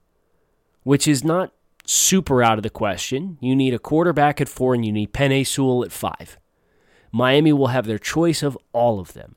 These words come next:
And if they have their choice and they choose Chase, it is a testament to this team staying true to their foundational core pillars.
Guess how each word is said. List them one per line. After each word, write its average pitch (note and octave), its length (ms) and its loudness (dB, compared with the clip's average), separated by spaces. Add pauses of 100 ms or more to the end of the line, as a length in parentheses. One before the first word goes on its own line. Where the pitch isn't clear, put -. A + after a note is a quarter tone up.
And A#2+ 140 -2
if E3+ 140 -4
they F#3+ 100 2
have F#3 300 0
their G#3 140 2
choice B2 540 0
and A#2 140 -4
they G#2+ 100 -4
choose C#3 440 0
Chase, - 580 -6 (1800)
it B2 140 -2
is G#2 100 -4
a G#2 60 -6
testament C#3+ 640 0
to A#2 100 -6
this C3+ 240 0
team C#3 320 -2
staying A2 440 -6
true C#3 460 0
to A#2+ 260 -4
their G#2 260 -6
foundational C#3 1040 0
core C3 400 0
pillars. G2+ 800 -4